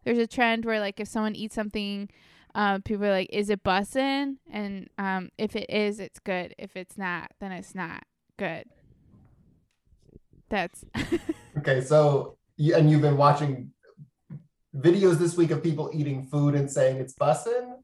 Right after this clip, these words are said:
Speaker 1: Yeah,
Speaker 2: Or this
Speaker 1: well
Speaker 2: whole, did, did all of this take place over one week?
Speaker 1: This was, this was, I think it was, like, the end of last week, so it may be old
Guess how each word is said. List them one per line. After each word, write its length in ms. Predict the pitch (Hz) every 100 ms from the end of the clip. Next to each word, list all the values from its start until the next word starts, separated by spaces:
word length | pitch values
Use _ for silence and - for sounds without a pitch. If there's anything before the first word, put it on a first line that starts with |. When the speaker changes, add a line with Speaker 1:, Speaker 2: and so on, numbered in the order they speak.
| _
Speaker 1:
Yeah, 300 | 247 226 220
Speaker 2:
Or 40 | -
this 100 | 240
Speaker 1:
well 400 | 269 285 262 196
Speaker 2:
whole, 20 |
did, 140 | 208 - 180
did 120 | 226 -
all 340 | 190 226 247
of 140 | 202
this 220 | 202 202 -
take 240 | 185 -
place 260 | 160 170 180
over 200 | 165 147
one 300 | 151 156 143
week? 300 | 170 - _ _ _ _ _
Speaker 1:
This 280 | 254 269 -
was, 320 | 392 427 403 - - - 233
this 320 | 302 392 -
was, 160 | 466 466
I 100 | 453
think 200 | 415 392
it 60 | 415
was, 200 | 415 381
like, 200 | 359 -
the 120 | 196
end 280 | 247 262 285
of 140 | 294 269
last 500 | 240 240 269 - 269
week, 360 | 277 277 262
so 140 | - 254
it 140 | 233
may 200 | 247 247
be 240 | 247 285 -
old 680 | - 226 226 233 226 -